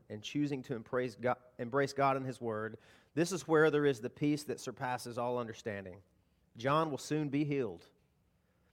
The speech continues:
Only the Lord knows for sure how long we have left with him. Beloved, it is well with my soul. I am praying," she says,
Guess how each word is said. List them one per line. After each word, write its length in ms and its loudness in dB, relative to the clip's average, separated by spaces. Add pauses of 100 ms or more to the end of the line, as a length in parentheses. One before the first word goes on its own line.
(240)
Only 280 4
the 140 4
Lord 320 4
knows 260 2
for 120 -8
sure 320 -4
how 160 0
long 260 0
we 120 -2
have 140 -2
left 280 -4
with 100 -14
him. 240 -10
Beloved, 480 2 (320)
it 140 4
is 120 -4
well 540 6 (180)
with 180 -2
my 180 2
soul. 500 -2 (320)
I 160 2
am 200 -6
praying," 600 2 (160)
she 220 -10
says, 560 -4